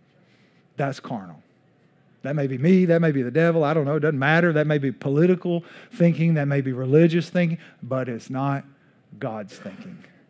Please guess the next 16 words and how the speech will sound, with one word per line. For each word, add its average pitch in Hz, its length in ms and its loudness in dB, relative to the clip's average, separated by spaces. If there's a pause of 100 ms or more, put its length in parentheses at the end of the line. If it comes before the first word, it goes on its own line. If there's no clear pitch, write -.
(440)
When 120 160 -12
I 104 60 -14
question 160 420 -2
it, 143 60 -2
we, 131 220 -4
so - 140 -16
I 104 180 -12
capture, 185 680 -2 (400)
compare, 123 680 -2 (120)
cast, 143 640 -4 (400)
conceptualize. 117 1040 -6 (1040)
So - 160 -6
what 160 160 4
does 160 120 -2
conceptualize 147 720 0
mean? 110 240 -12